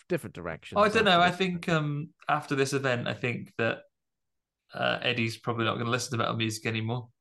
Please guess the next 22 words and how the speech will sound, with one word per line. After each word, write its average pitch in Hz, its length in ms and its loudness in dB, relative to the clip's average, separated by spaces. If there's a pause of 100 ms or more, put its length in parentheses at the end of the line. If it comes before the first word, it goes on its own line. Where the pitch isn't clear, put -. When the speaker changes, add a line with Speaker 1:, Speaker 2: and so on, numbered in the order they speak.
Speaker 1:
<laughs> - 200 -14
I'm - 1400 0
not 233 120 6
into 220 220 6
it - 20 8
anymore. 156 420 4 (140)
I'm 196 120 -2
only 220 180 2
gonna 208 180 2
listen 185 340 0
to 156 300 4 (160)
the 151 360 -2
Eurythmics 151 920 0 (140)
from - 140 -4
Speaker 2:
<laughs> 165 80 -6
Speaker 1:
now 190 140 2
on, 170 140 2
Speaker 2:
Only, 185 160 2
Speaker 1:
okay? 135 200 0
Speaker 2:
only 143 160 2
the 131 180 -2
Eurythmics. 147 640 -2